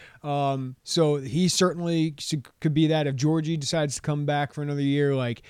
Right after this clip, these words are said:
he's obviously an energy guy that can help you, but it's gotta be your best player. I mean, I would assume it was the, the guy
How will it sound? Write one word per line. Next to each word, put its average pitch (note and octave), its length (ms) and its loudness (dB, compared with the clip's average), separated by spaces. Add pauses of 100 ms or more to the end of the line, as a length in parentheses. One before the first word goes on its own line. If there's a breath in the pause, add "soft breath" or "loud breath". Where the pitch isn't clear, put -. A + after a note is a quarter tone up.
(320 soft breath)
he's D#3+ 240 2
obviously D3+ 340 0
an C3+ 80 -4
energy D3 400 0
guy C3+ 520 0
that C3+ 160 -4
can C#3+ 100 -2
help C#3 240 -2
you, C3+ 240 0 (320 soft breath)
but D#3+ 60 2
it's - 80 -2
gotta - 120 6
be G#3+ 80 2
your C3+ 80 4
best A#2+ 240 -4
player. D#3+ 240 0
I - 20 0
mean, C3+ 140 -2
I E3+ 140 0
would F3 100 2
assume E3+ 300 0
it C3 100 0
was A#2+ 220 -2
the, A2+ 260 -2 (160)
the A#2+ 80 -6
guy A#2+ 640 -6